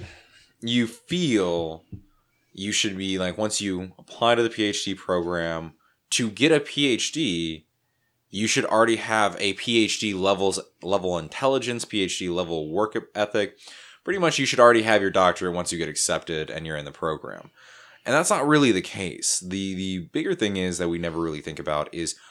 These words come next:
we're going to a P H D program, a graduate program, whatever it may be, to continue to learn.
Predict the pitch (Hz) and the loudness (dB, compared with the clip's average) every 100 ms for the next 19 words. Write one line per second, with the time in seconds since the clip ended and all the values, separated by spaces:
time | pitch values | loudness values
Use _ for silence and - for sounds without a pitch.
0 | - 95 98 131 196 175 - 127 113 95 | -6 -6 6 6 6 2 -2 -2 -2 -2
1 | 90 - 110 101 101 90 98 92 95 80 | -4 0 0 0 -4 -2 0 2 0 -2
2 | 92 101 95 95 - 90 87 85 85 95 | 2 2 0 -4 0 0 0 -2 2 2
3 | 113 110 95 90 98 87 80 - _ _ | 4 2 0 -2 -2 -2 -4 -8 _ _
4 | - - 110 113 - 139 147 139 95 82 | -8 -6 -4 -4 -4 -4 -4 -4 -6 -4
5 | 82 135 127 80 - - | 2 4 2 -2 -10 -20